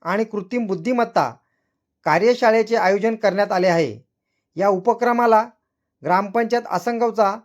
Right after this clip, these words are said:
मोलाचा पाठिंबा लाभला असून कार्यशाळा तीस मे ते तेरा जूनपर्यंत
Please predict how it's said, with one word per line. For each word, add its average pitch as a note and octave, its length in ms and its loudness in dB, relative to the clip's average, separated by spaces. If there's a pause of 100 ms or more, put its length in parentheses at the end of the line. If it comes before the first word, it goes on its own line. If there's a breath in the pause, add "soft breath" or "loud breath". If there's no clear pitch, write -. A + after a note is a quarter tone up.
(400)
मोलाचा A3 440 2
पाठिंबा A3 420 0
लाभला F#3+ 320 2
असून G#3 360 -2 (460)
कार्यशाळा G3+ 600 0 (760)
तीस B3 240 -6
मे A3 320 -2 (320)
ते A3 80 0
तेरा A3 380 2
जूनपर्यंत A3+ 640 0